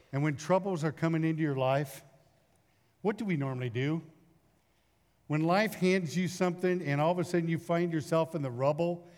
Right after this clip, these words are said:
and it feels like your world is falling apart around you, where do you focus? Do you focus on how unfair it is? Do you complain about how wrong it is?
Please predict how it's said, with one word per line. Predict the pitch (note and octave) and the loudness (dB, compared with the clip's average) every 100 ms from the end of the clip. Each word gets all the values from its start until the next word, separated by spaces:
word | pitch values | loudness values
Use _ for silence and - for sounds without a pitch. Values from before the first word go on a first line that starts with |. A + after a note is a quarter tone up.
| - _ | -20 _
and | C#3+ D3 | 0 0
it | D3 | 4
feels | F#3 F3+ | 2 4
like | F3+ F3+ | 2 0
your | C#3+ | -2
world | C3 E3 F3 | 0 2 2
is | E3 | -2
falling | - E3 E3 D#3+ | -2 0 0 -2
apart | - D#3 E3 | -2 0 0
around | C#3+ C#3 C#3+ D3 | 0 -2 -2 0
you, | D#3+ E3 E3 - - - _ _ _ _ _ _ _ | 0 0 -4 -18 -20 -20 _ _ _ _ _ _ _
where | E3+ A#3+ | -2 0
do | |
you | A3 F#3 | 0 -2
focus? | - D3 D3 F3+ F3 - - _ _ - _ _ _ _ _ _ _ _ _ _ _ _ - | -2 -2 -2 -4 -6 -12 -18 _ _ -20 _ _ _ _ _ _ _ _ _ _ _ _ -2
Do | |
you | F#3 | 0
focus | A3+ A3+ A3+ F3 | 4 2 2 0
on | G3 E3+ | 2 2
how | F3+ F3+ | 2 2
unfair | F3 E3+ - C#3+ E3 | 2 -2 0 0 0
it | E3+ | 2
is? | F3 F#3 F3+ - - - _ _ _ _ _ _ _ | 2 0 -6 -14 -20 -20 _ _ _ _ _ _ _
Do | E3 | 0
you | A3 | 2
complain | A3 - G3 G#3 G3+ | 0 -2 0 0 2
about | E3+ D#3 | 2 4
how | E3+ F3 | 4 2
wrong | C#3+ D#3 F3 | 2 2 2
it | F#3 | 2
is? | F3+ F#3 F#3 - | 0 0 -4 -14